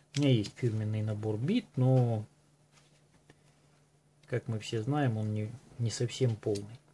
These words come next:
То есть такая вот штучка,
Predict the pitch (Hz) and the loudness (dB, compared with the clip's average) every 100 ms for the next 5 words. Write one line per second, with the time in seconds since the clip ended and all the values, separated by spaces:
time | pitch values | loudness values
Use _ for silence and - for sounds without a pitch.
0 | _ _ _ _ - - - _ - 101 | _ _ _ _ -20 -20 -20 _ -10 -10
1 | - - _ _ _ _ _ - _ _ | -12 -20 _ _ _ _ _ -20 _ _
2 | _ _ _ _ _ _ _ _ - 104 | _ _ _ _ _ _ _ _ -10 -8
3 | 101 - - 175 - | -8 -10 -10 -10 -10